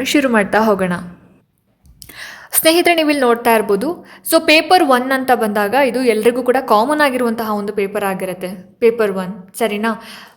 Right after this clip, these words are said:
ಆ, ಇದು ಬಂದು ಜಿ ಕೆ ಪೇಪರ್, ಜನರಲ್ ನಾಲೆಡ್ಜ್ ಪೇಪರ್ ಅಂತ.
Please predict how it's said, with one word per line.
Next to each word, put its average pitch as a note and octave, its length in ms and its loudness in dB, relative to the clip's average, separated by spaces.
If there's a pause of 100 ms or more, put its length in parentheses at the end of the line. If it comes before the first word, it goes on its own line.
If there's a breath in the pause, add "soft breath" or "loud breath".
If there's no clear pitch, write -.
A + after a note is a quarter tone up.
(120)
ಆ, A#3 260 4 (100)
ಇದು C#4 160 -2
ಬಂದು C#4 220 -2
ಜಿ B3+ 220 -2
ಕೆ C4 140 2
ಪೇಪರ್, G3+ 440 -2
ಜನರಲ್ A3+ 300 0
ನಾಲೆಡ್ಜ್ G3+ 300 0
ಪೇಪರ್ F#3+ 340 -8
ಅಂತ. F3 220 -6